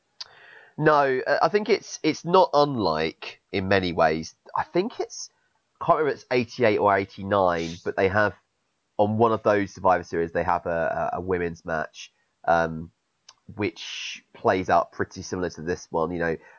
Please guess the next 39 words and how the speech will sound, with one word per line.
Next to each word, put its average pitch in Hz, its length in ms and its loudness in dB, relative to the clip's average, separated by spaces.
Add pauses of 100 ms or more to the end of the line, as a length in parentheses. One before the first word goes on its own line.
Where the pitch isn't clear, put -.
(120)
again, 90 600 0
they 98 120 2
only 92 140 -4
get - 280 -10
ten 82 280 -6
minutes. 80 600 -10
There's 87 200 -8
no, 90 120 0
not 80 400 -4
really 85 200 -10
time 82 320 -4
for - 60 -20
them 82 100 -14
to 90 80 -14
do 82 260 -6
much. - 480 -8 (400)
Um, 85 600 -4 (800)
and 90 380 -4 (240)
like, 98 600 -2
as 101 180 -2
with 95 100 -8
the 101 80 -2
other 110 140 0
one, 87 120 0
it's - 160 -10
like, 90 200 -2
because - 240 0
they're 98 340 4 (720)
mostly 131 540 2
shipping 120 560 2
in 120 200 4
these, 98 560 0
these 101 240 2
wrestlers 110 380 0
from 98 120 -2
other 87 200 2
promotions, 92 640 -2
it, 82 180 -6
it 85 180 -6